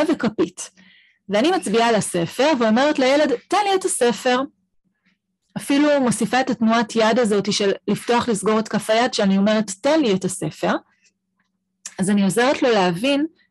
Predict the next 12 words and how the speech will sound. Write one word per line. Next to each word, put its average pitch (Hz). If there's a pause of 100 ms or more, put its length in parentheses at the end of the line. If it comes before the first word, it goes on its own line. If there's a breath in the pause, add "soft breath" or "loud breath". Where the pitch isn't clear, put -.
(120)
בעזרת 214
ההצבעה 214
ובעזרת 190
תנועת 220
היד, 302 (400)
שביקשתי 220 (120)
לתת 196 (100)
ושביקשתי 214 (120)
ספציפית 285
את 285
הספר. 320 (1120 loud breath)
ואז, 349